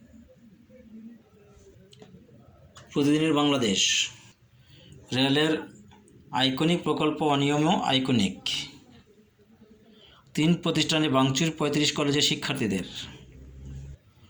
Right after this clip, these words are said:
রূপালী বাংলাদেশ, বহাল তবিয়তে চাপার চূর্ণ। খবরের কাগজ, প্রয়োজনীয় সংস্কারের পর নির্বাচন।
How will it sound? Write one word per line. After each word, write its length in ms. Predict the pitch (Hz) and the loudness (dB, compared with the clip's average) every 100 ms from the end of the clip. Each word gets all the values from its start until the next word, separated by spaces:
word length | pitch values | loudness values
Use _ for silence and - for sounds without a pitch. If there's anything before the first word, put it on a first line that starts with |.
| - - - | -20 -20 -4
রূপালী 340 | 156 160 160 160 | -2 2 2 2
বাংলাদেশ, 760 | 151 147 123 98 - - - - - - - _ _ - | 2 2 2 0 0 0 -2 -6 -12 -20 -20 _ _ -6
বহাল 280 | 127 131 160 156 | -2 0 0 0
তবিয়তে 500 | 160 147 156 165 151 | 0 2 2 2 2
চাপার 340 | 139 135 147 | 2 4 2
চূর্ণ। 440 | 147 160 139 120 90 76 - - - - _ - - - - - - - - - 262 269 285 - - _ _ 208 _ 508 _ _ 508 - - - - - - - - - | 2 2 4 4 2 -4 -14 -20 -20 -20 _ -20 -20 -20 -20 -20 -20 -20 -20 -20 -20 -20 -20 -20 -20 _ _ _ _ -20 _ _ -20 -20 -20 -20 -20 -20 -20 -20 -20 -2
খবরের 420 | 147 151 156 156 | 2 4 4 4
কাগজ, 360 | 139 123 110 | 2 2 -2
প্রয়োজনীয় 360 | - 139 139 156 | 0 0 2 2
সংস্কারের 520 | - 151 151 160 147 | 2 2 2 2 2
পর 180 | 143 143 | 2 4
নির্বাচন। 640 | 139 127 120 101 85 90 | 4 2 2 0 -2 -6